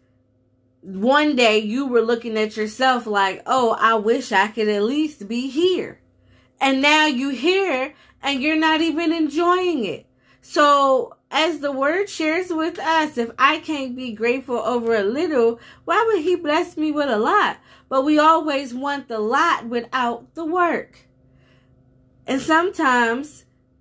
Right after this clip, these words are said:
the work is the celebrating because you're being grateful. You're being thankful.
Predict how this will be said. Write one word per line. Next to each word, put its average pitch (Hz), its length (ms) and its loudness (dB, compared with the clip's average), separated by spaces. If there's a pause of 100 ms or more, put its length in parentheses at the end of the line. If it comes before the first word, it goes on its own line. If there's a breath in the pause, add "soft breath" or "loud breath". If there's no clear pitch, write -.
(720)
the 240 200 0
work 285 380 2
is 339 360 -2
the 233 100 -2
celebrating 185 720 -4
because 240 360 -2
you're 240 120 2
being 226 240 -2
grateful. 196 580 -4
You're 190 180 0
being 208 240 0
thankful. 202 680 -6